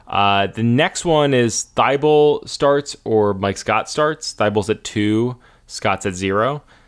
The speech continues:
Uh, so I feel pretty confident about, uh, Thibault starting more games at this point and us both being right 'cause we both said Thibault.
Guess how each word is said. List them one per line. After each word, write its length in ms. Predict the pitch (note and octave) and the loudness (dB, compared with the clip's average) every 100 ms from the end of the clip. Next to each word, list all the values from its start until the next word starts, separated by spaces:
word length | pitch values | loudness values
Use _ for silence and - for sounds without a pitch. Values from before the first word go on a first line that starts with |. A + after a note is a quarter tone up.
| _ _ | _ _
Uh, 180 | G#2 G2 | -6 -6
so 340 | F#2 - G#2+ - | -4 0 0 0
I 460 | - G2 G2+ F#2+ F2+ - | -2 0 0 -2 -4 -10
feel 280 | - G2+ | -6 -4
pretty 420 | F#2 - - B2+ A2 | -4 -10 -8 -6 -6
confident 580 | G2+ F#2+ - F#2 E2+ - | -2 -2 -2 -4 -6 -6
about, 480 | F#2 F2 E2 E2 - _ | -6 -2 -2 -4 -10 _
uh, 420 | - D#2+ G1+ G1+ - _ - _ | -10 -8 -6 -8 -12 _ -20 _
Thibault 480 | - D#2+ D#2 D#2 D2+ - - - | -6 -4 -4 -6 -8 -12 -18 -10
starting 280 | G2 E2+ | -6 -6
more 140 | D#2 D#2 | -8 -8
games 260 | E2 D2+ | -8 -8
at 120 | E2 - | -12 -14
this 100 | D#2 | -12
point 220 | E2+ D#2+ | -8 -6
and 80 | D2+ | -6
us 80 | |
both 240 | - E2 - | -4 -6 -4
being 180 | E2 D#2+ | -8 -2
right 240 | F2 F2+ | -2 -2
'cause 80 | - | -6
we 60 | F2+ | -8
both 220 | D2 D#2+ | -8 -6
said 240 | A2+ G2 | -4 -4
Thibault. 420 | - - - - | -6 -10 -12 -14